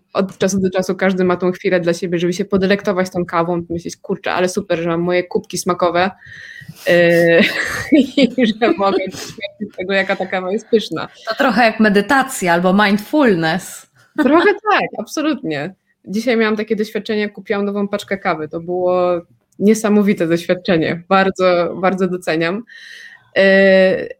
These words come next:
Speaker 1: więc dla mnie to jest bardzo ważny element,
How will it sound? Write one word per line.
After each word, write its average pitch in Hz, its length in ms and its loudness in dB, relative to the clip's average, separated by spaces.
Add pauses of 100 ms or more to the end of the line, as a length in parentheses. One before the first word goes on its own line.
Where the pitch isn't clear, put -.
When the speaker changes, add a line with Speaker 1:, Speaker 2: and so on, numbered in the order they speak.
(200)
Speaker 1:
więc 220 520 -2 (240)
dla 226 260 0
mnie 202 160 0
to 254 100 0
jest 233 320 2
bardzo 196 320 -4
ważny 185 320 -4
element, 185 480 -6